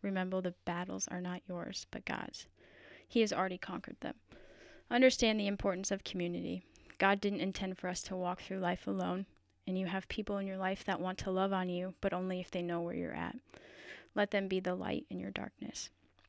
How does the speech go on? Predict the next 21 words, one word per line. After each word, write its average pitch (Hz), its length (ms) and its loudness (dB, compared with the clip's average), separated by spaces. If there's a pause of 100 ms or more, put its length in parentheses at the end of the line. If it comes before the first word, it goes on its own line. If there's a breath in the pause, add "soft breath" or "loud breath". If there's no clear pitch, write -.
(800)
And 226 120 2
most 233 220 4
importantly, 180 600 0
don't 202 200 2
reject 196 380 0
Jesus 185 460 -4
because 190 340 -4
it's 185 140 -6
interfering 196 500 -2
with 196 120 -4
the - 120 -8
way 196 140 0
you 190 180 -4
want 196 220 -2
to 214 60 -6
live. - 360 -6 (720 loud breath)
We 220 100 4
want 220 140 6
to 214 60 4
be 208 100 4
comfortable. 202 560 -2